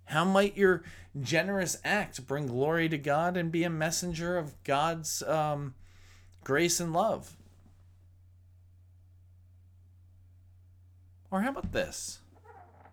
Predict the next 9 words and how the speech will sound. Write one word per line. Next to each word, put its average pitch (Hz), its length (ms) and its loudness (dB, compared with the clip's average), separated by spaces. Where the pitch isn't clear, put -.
What 196 180 -2
would 403 120 -4
it - 160 -6
look 196 260 0
like 101 380 0
to 127 140 -4
consider 147 720 -6
a 143 140 -4
one 151 560 -4